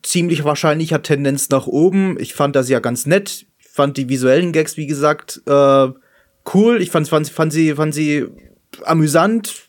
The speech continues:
Äh, ansonsten ist es halt Konf. Ansonsten ist es halt Standard-Konf.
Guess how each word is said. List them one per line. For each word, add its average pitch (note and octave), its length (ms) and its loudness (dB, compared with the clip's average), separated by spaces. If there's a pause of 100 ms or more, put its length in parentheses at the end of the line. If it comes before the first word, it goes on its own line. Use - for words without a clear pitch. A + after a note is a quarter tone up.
(800)
Äh, E3 540 4 (240)
ansonsten E3 480 0
ist D#3 140 0
es D3+ 100 -4
halt D3 200 -2
Konf. B2 380 -2
Ansonsten D3+ 380 0
ist C#3 100 -8
es C3 60 -4
halt C3 140 -2
Standard-Konf. A#2 800 -4